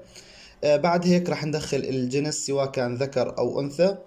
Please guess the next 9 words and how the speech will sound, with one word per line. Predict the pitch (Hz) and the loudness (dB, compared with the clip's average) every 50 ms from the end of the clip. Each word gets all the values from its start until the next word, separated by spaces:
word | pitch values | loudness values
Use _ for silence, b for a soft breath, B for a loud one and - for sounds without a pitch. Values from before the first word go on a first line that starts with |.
| - _ _ - - - - - - _ _ _ b b b b b - | -20 _ _ -20 -20 -20 -20 -20 -20 _ _ _ b b b b b -4
الحالة | 131 135 - 185 196 196 185 | -4 -2 0 0 2 2 2
الاجتماعية، | - - - - - 156 156 151 151 139 143 165 170 170 175 180 180 180 | 0 0 -4 -4 -6 -4 -4 -2 -2 -2 0 0 0 2 2 4 4 2
آه، | 185 - - - 131 135 135 - - | 2 -2 -4 -2 0 0 0 2 0
أعزب، | 147 143 135 135 143 135 | 0 0 0 0 0 -2
متزوج، | 135 131 131 131 123 127 131 131 127 127 131 131 - - - - | -2 -4 -4 -2 0 0 0 2 2 0 0 -2 -4 -8 -6 -2
أرمل، | 120 127 123 123 127 127 127 127 127 123 - - - | -2 0 0 0 0 -2 0 -2 -4 -4 -6 -10 -10
مطلق | 120 117 120 - 123 120 123 120 117 117 117 - - | -8 -8 -4 -2 -2 0 0 0 0 0 -2 -4 -6
إلى | - 117 113 | -6 -6 -6
آخره، | 113 - - - 131 135 127 123 | -6 -6 -6 -6 -4 -4 -4 -6